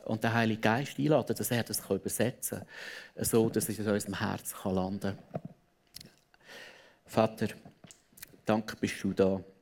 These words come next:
Jesus, du bist der gute Hirte. Ich bitte dich, dass wir heute können verstehen, was das heisst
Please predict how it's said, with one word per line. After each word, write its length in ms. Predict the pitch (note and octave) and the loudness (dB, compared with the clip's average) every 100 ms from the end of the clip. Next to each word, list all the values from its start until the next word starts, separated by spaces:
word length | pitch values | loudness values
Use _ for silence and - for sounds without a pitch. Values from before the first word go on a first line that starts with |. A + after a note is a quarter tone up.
| _ _ - - - _ - - - - - - - _ _ - - - - | _ _ -20 -20 -20 _ -8 -6 -6 -10 -14 -14 -18 _ _ -20 -6 -6 0
Jesus, 360 | A2 A2+ A#2 - | 4 4 2 -2
du 100 | G#2 | -2
bist 220 | G#2 - | -2 -2
der 80 | G2 | -2
gute 360 | A2+ A2 - | 0 0 0
Hirte. 500 | F#2+ G2+ G2+ - - - _ _ _ _ _ _ _ - _ - - - - - _ _ _ _ | 2 2 2 -4 -18 -20 _ _ _ _ _ _ _ -20 _ -20 -20 -20 -20 -20 _ _ _ _
Ich 120 | - - | -10 2
bitte 300 | A2+ A2 A2 | 2 4 2
dich, 320 | G#2+ G2+ G2 | 6 6 4
dass 220 | G2+ - | 0 2
wir 160 | G2+ G2+ | 2 2
heute 80 | |
können 340 | G2+ - G2 G2 | -2 -2 -2 -2
verstehen, 640 | G2+ - - G#2 F#2+ F#2+ | -4 -4 -2 2 2 2
was 180 | F#2 - | -2 -6
das 200 | F#2 - | -6 -6
heisst 480 | F2+ E2+ - - | -8 -8 -8 -10